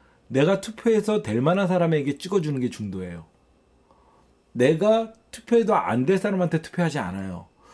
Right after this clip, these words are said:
중도는 내가 투표해서 될 것 같은 사람한테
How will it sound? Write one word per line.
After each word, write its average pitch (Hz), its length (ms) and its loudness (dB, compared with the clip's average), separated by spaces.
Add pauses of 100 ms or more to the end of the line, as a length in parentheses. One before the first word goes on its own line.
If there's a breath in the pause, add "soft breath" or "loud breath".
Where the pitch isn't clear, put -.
(300 soft breath)
중도는 175 840 2 (600)
내가 151 440 2
투표해서 214 480 -2
될 117 200 -2
것 190 100 -4
같은 196 220 -2
사람한테 156 440 -2